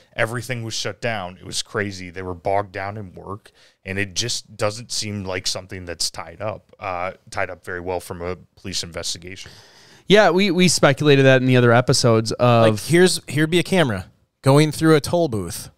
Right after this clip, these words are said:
Speaker 2: Yeah.
Speaker 3: Like, you would clearly see who'd be driving the car.
Speaker 2: Yeah, absolutely.
Speaker 3: And if Dawn, or if, uh, Gwen was really
Speaker 2: Oh, it's
Speaker 3: inebriated
Speaker 2: six dollar toll? Holy
Speaker 3: or,
Speaker 2: cow.
Speaker 3: or blind, you would see Eric driving the car.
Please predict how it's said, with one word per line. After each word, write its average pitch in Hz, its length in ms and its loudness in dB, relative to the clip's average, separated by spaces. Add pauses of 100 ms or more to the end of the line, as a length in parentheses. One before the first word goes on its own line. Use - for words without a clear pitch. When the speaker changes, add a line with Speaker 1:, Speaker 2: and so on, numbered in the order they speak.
(400)
Speaker 2:
Yeah. 147 280 2 (180)
Speaker 3:
Like, 131 280 -2 (260)
you 160 140 2
would 156 160 4
clearly 220 760 4
see 180 260 -2
who'd 151 160 0
be 147 100 -2
driving 139 360 2
the 139 80 -2
car. 107 440 -2 (100)
Speaker 2:
Yeah, 135 140 4
absolutely. 120 580 -2 (160)
Speaker 3:
And 147 260 -2
if 147 140 -2
Dawn, 175 340 2
or 165 220 -2
if, 139 320 -2
uh, 139 240 2 (300)
Gwen 151 300 2
was 160 200 -2
really 147 480 0 (360)
Speaker 2:
Oh, 135 100 -2
it's 170 180 4
Speaker 3:
inebriated 185 260 4
Speaker 2:
six - 60 -4
dollar 120 280 4
toll? 113 300 -2
Holy 139 260 -2
Speaker 3:
or, - 60 -4
Speaker 2:
cow. 110 360 -2
Speaker 3:
or 170 220 4
blind, 147 600 2 (240)
you 156 100 -2
would 180 180 4
see 170 580 -2
Eric 151 340 0
driving 139 340 0
the 147 60 -6
car. 123 460 -4